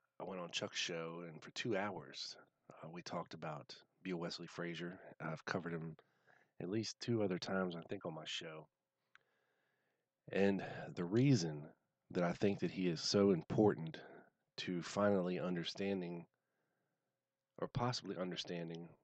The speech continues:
what could have happened that day on November twenty-second, nineteen sixty-three, is because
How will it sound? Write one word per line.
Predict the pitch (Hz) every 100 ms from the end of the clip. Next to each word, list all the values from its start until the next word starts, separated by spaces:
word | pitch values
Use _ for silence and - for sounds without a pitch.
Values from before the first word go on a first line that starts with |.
| _
what | 90 101 -
could | -
have | 87 -
happened | 110 113 - 80 82
that | 78 -
day | 85 69 - _ _ - _ _ _ _ _
on | 92 90
November | 87 101 90
twenty-second, | - 98 87 - 104 87 82 - -
nineteen | 90 92 - 92
sixty-three, | - 90 - - 90 90 76 - _ _ _ _ _ _ _ _ _ _ _ _ _ _ _ _ _ _
is | 104 101
because | 113 - 110 104